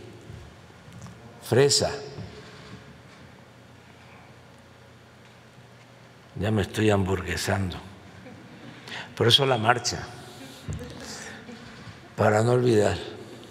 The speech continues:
de dónde venimos. Este, el pueblo, el pueblo. Pero en aquel tiempo, cuando estábamos en la oposición, se decía,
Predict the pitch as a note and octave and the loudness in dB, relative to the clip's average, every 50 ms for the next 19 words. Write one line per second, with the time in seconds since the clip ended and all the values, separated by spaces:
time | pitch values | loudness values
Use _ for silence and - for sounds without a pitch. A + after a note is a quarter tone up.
0 | - - - - - - - - - - - G2 G#2 A#2 A2+ A2+ A2+ A2+ G#2+ G2+ | -18 -14 -14 -14 -14 -16 -20 -20 -12 -4 0 2 2 4 4 4 6 6 6 4
1 | F#2+ F#2 G2 F#2+ F2+ - - - - - - - - - - - - - - - | 2 0 0 -2 -2 -2 -4 -6 -8 -10 -16 -16 -16 -16 -16 -16 -16 -16 -16 -16
2 | - - - - - - A#2+ B2 A2+ A2 - - C#3+ B2 A#2+ A#2+ A#2 A2+ G#2 G2 | -16 -18 -14 -4 2 4 6 6 6 4 2 4 4 4 6 6 6 6 6 4
3 | F#2 F2 E2 E2 - - - - - - - - - A#2+ A2 G#2+ G2+ - C3+ C#3+ | 2 0 -2 -4 -8 -10 -12 -12 -12 -14 -14 -8 -2 2 2 2 4 6 6 6
4 | D3+ C3+ C3 A#2+ G#2 F#2 - - - - - - - - - - - - - - | 6 4 2 -2 -2 -4 -6 -10 -12 -14 -14 -14 -16 -16 -18 -20 -20 -20 -20 -20
5 | - - - - - - - - - - G2+ G2 F#2+ - - G#2+ G2+ F#2 E2 E2 | -20 -20 -20 -20 -20 -20 -20 -20 -18 -12 -10 -8 -8 -4 -4 -4 -2 -4 -6 -10
6 | - - - - - - - - - A2 A2+ A#2+ A#2 A2+ G#2 G2+ - - - - | -14 -18 -18 -20 -20 -20 -6 2 4 6 6 6 6 4 4 2 0 -6 -10 -10
7 | - A2+ G#2+ G2+ G2 F#2+ - B2+ C3 B2+ B2 A#2+ A#2 A2 G#2 G2 G2 F#2 F2+ F2 | -6 -2 -2 -2 -2 0 2 4 4 4 4 2 2 0 0 -2 -2 -4 -6 -8
8 | - - - - - - - A#2 C3 B2+ B2 B2 D3 C#3 - A2+ G2+ F#2 F#2 A#2 | -10 -12 -14 -14 -10 -2 2 4 4 4 2 0 -2 -2 -2 -2 -4 -2 2 2
9 | A#2+ B2 A#2+ G#2+ G#2 F#2 F2+ G2 G2 - A2+ B2+ C3+ D3+ B2 - A2 G#2+ G2+ G2 | 2 2 2 -2 -2 -2 -4 -6 -4 -2 -2 -2 -2 -4 0 0 2 2 2 0
10 | - - C3 C3+ C3 A#2+ A2 | 0 0 2 2 0 0 -2